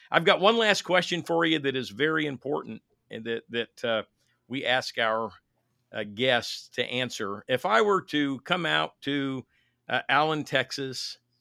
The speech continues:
and get together with you and have a cup of coffee, and we were to be able to sit across the table, which, by the way, I would enjoy doing, no, no doubt.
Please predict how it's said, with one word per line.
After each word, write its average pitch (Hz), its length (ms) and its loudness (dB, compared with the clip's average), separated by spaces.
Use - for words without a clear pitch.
and 120 440 -2
get 135 140 -4
together 127 320 0
with 120 220 -10
you 120 240 -4
and 104 100 -8
have 117 140 -2
a 98 40 -16
cup - 220 -8
of - 60 -20
coffee, 113 320 -6
and 113 80 -12
we 113 80 -12
were 101 120 -12
to 101 120 -14
be 156 160 0
able 135 160 -2
to - 100 -8
sit 147 200 -6
across 123 400 -6
the - 140 -20
table, 101 220 -8
which, 147 240 -2
by 135 160 2
the 127 100 -2
way, 123 240 -2
I 117 100 0
would 113 180 -6
enjoy 107 420 -6
doing, 95 360 -10
no, 110 200 -6
no - 200 -12
doubt. 120 320 -6